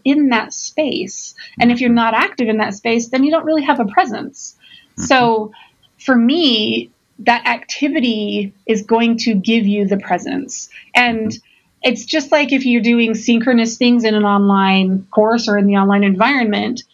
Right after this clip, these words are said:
Speaker 1: if you don't show up to the synchronous activities, like if it's in Zoom or if someone's doing a live broadcast somewhere, if people don't show up there, then they're not gonna have a presence. And
Speaker 2: Mm-hmm.
Speaker 1: so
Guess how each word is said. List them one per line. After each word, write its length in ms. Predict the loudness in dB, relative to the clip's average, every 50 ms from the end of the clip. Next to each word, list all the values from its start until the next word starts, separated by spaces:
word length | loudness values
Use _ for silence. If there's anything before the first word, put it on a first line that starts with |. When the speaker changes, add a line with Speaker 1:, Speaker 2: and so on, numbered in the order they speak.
| _ -2
Speaker 1:
if 200 | -2 0 2 2
you 120 | 0 2
don't 340 | 2 2 0 0 -2 -4 -4
show 400 | -4 -4 -2 0 2 2 2 2
up 260 | 2 0 -2 -4 -8 _ -4
to 680 | 0 0 2 2 2 2 2 0 0 0 -2 -4 -8 -14 _ _
the 80 | -8 -2
synchronous 500 | 0 0 0 0 0 0 0 0 0 0
activities, 640 | 0 0 -2 -2 0 0 0 2 0 0 0 0
like 220 | 0 0 0 0 -2
if 100 | -2 0
it's 160 | -2 0 2
in 220 | 2 2 2 0
Zoom 420 | 0 0 0 0 2 2 0 -2 -2
or 160 | -2 -2 0
if 120 | -2 0
someone's 360 | -2 -2 0 0 0 0 0 0
doing 380 | 0 0 2 2 2 2 2
a 320 | 2 2 2 0 -2 -4 -8 _ _ -20 _ _ _
live 320 | 2 2 2 2 -2 -2
broadcast 580 | -2 0 0 0 -2 -2 -2 -2 -4 -4 -4 -6
somewhere, 580 | -4 -2 -2 -2 -2 -4 -4 -4 -4 -6 -8 -12 _ _ _ _ _ _ _ _ _ _ _ _ _
if 160 | -8 -2 -2
people 240 | -2 0 0 0 2
don't 240 | 2 2 0 0 -4
show 320 | -4 0 0 0 2 2
up 160 | 0 0 -2 -4 -2
there, 580 | 0 0 0 0 0 -2 -2 -4 -4 -6 -8 -10 -10
then 480 | -2 0 2 2 2 0 -2 -2 -2
they're 120 | -2 -2 0
not 160 | 0 -2 -2
gonna 140 | -2 -2 -2
have 180 | -2 -2 -4
a 40 | -4
presence. 760 | -4 -4 -4 -2 -2 -4 -6 -8 -10 -12 -14 -14 -14 -16 -16 _ _ -20 -20 _ _ 0
And 140 | 0 0
Speaker 2:
Mm-hmm. 120 | 0 0 0
Speaker 1:
so 500 | 0 2 2 2 2 0 0 -2 -4